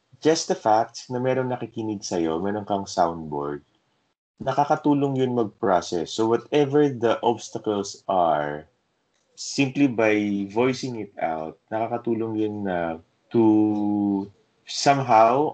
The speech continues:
untie the knot. Kasi minsan meron lang tayong buhol sa utak na naantay natin. Antay. Papa-, hindi antay, ha? <laughs> Kapag may, kapag, kapag na, nakakwento natin sa ibang tao, di ba? And you have to make sure na, of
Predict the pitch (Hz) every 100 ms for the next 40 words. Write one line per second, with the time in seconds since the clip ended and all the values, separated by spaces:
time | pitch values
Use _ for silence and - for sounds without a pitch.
0 | 113 113 113 120 113 107 95 90 90 -
1 | 127 135 117 110 104 110 107 101 98 98
2 | 95 87 87 90 90 90 87 - - 82
3 | - 82 - 87 85 85 - 92 90 92
4 | 87 82 82 80 78 _ _ _ - _
5 | _ - 104 101 98 92 80 82 - _
6 | _ 113 - - - 117 - 107 143 101
7 | 101 78 82 - 123 - - - - -
8 | 175 247 110 113 - 120 123 127 - -
9 | 127 - 135 127 131 - 131 _ _ -
10 | - - 139 143 131 135 131 127 123 127
11 | - 127 117 120 107 110 104 104 101 98
12 | 98 87 82 76 69 - 71 71 _ -
13 | 71 71 71 - _ - - 160 147 208
14 | 208 220 196 - - 110 110 147 -